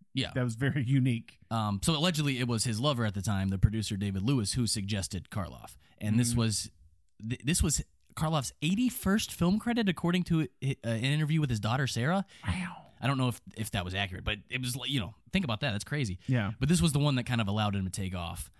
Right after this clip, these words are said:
Speaker 1: Um,
Speaker 2: Mm-hmm.
Speaker 1: and in f-, and in fact, he worked as a, as a truck driver in the, in the mid-twenties as well, while, while trying to, you know, while he was acting. Yeah,
Speaker 2: I can tell you
Speaker 1: yeah.
Speaker 2: right now, truck
Speaker 1: Yeah.
Speaker 2: driving back then, very different than
Speaker 1: Yeah.
Speaker 2: truck driving now.
Speaker 1: But
Speaker 2: Still,
Speaker 1: anyways,
Speaker 2: still
Speaker 1: wh-
Speaker 2: truck driving, but still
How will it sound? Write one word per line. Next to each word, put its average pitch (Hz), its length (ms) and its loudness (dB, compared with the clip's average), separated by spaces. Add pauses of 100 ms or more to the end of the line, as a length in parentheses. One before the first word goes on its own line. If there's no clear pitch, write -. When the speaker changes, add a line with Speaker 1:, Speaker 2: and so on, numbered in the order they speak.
(120)
Speaker 1:
Um, 139 60 4
Speaker 2:
Mm-hmm. 117 280 4
Speaker 1:
and 120 120 2
in - 20 -
f-, 104 180 -6
and 110 140 -2
in 104 40 -2
fact, 160 220 0
he 131 80 2
worked 135 260 0
as 113 200 2
a, 95 180 -2 (240)
as 107 100 0
a 92 60 -2
truck 196 240 0
driver 98 400 0
in 98 120 0
the, 90 200 -2
in 113 80 0
the 104 80 4
mid-twenties 117 420 2
as 92 120 -4
well, 131 200 0
while, 95 180 -2
while 104 140 0
trying 98 300 -4
to, 90 160 -10 (140)
you 110 100 0
know, 87 180 -2
while 131 140 0
he 117 60 -4
was 110 100 -6
acting. 143 320 -4 (100)
Yeah, 104 140 -4
Speaker 2:
I 110 40 0
can 131 80 2
tell - 0 -
you 143 60 2
Speaker 1:
yeah. 139 40 4
Speaker 2:
right 139 180 4
now, 120 60 2
truck 156 240 0
Speaker 1:
Yeah. 160 80 4
Speaker 2:
driving 143 160 2
back 131 180 2
then, 135 180 2
very 127 200 2
different 113 240 2
than 101 80 2
Speaker 1:
Yeah. 98 60 4
Speaker 2:
truck 92 80 2
driving 120 260 2
now. 117 240 -2 (380)
Speaker 1:
But 160 60 4
Speaker 2:
Still, 196 80 8
Speaker 1:
anyways, 151 160 4
Speaker 2:
still 120 140 6
Speaker 1:
wh- - 20 2
Speaker 2:
truck 190 160 2
driving, 123 320 2
but 123 100 0
still 127 300 -2